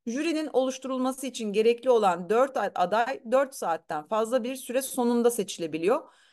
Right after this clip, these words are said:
Adaylardan üçü savunma avukatları, biri de iddia makamı tarafından reddediliyor. Ee, biraz şimdi şeyde ilerleyelim, e, dava seyrinden ilerleyelim. Jüri, e, her iki ebeveynin de kızlarına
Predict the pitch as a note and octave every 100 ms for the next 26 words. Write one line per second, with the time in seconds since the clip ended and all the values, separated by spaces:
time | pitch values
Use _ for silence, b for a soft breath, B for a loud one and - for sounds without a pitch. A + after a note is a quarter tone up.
0 | b - D4+ C#4+ B3+ G#3+ F3+ E3+ - B3+
1 | - D4+ - C4 C4 G#3 E3 F3 D3+ -
2 | D#3 C#4 - _ _ - A3+ C#4+ A3 F3+
3 | A#3 B3 A#3 G3+ F3 F3 D#3+ D3+ F#3 A#3+
4 | G3+ - F3+ A#3+ C#4+ _ _ _ - F#3+
5 | F#3+ D3+ C3 B2 - - _ _ _ _
6 | _ _ _ _ _ _ _ _ - C#4+
7 | C#4+ D#4 D#4+ D#4+ D#4+ D4 C#4+ D#4 C4+ B3+
8 | C4+ A3 G#3+ G3 F#3 E3+ G3+ C#4 - F#3
9 | F#3+ F3 F3 G3 G#3 G#3+ G#3+ G#3+ F3 E3+
10 | E3 D#3 E3 D#3 D3+ F3 C#4+ C#4+ A#3+ E4+
11 | C#4 D4 - _ _ - G3 F#3+ G3+ D4
12 | E4+ C4+ C4 C#4 A3 G#3 G#3+ A#3 A#3+ C4+
13 | C#4+ F3 E3 - - - C4 B3 C#4 C4
14 | C#4 C#4+